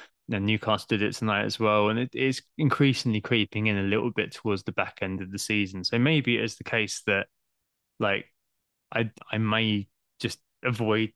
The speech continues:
making the defensive move altogether. Um, and maybe, you know, it's hard to quantify in data, but maybe it is the case that teams are kind of just losing that kind of inch of focus, especially if they're kind of three, four nil up, like City are likely to be in these games. So maybe it's not really worth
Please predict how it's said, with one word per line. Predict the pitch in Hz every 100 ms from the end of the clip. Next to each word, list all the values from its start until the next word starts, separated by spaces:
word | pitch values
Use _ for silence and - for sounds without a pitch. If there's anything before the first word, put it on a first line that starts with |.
| -
making | 123 117 - 117 117
the | 113
defensive | 113 - 113 123 120
move | 123 123 117
altogether. | 123 - 110 120 117 131 135 _ _ _ _ 104
Um, | 95 95
and | 110 107 101
maybe, | 107 104
you | 104 95
know, | 95
it's | 98
hard | - 117
to | -
quantify | 123 113 - 107
in | 107
data, | 110 117 -
but | 95
maybe | 98 104 101
it | 107
is | 107
the |
case | 107 101 98
that | - 104
teams | 107 101 95
are | 104
kind | 107
of | 101 90 _ _ _ _ _ _ _ -
just | 117 - - -
losing | 123 123 117
that | 110 104
kind | - 104
of | 98 -
inch | 127 117 -
of |
focus, | - 107 110 -
especially | 92 - - - 98
if | -
they're | 95
kind | 98 98
of |
three, | 87 - 98
four | 95 107 95
nil | 98 98
up, | 98 -
like | 98
City | - 101 - 101
are |
likely | 101 101 98
to | -
be | - 101
in | 92
these | 95 90
games. | 98 92 90 95
So | - 95 95 - - -
maybe | 113 101
it's | 101
not | -
really | 104 95
worth | 95 92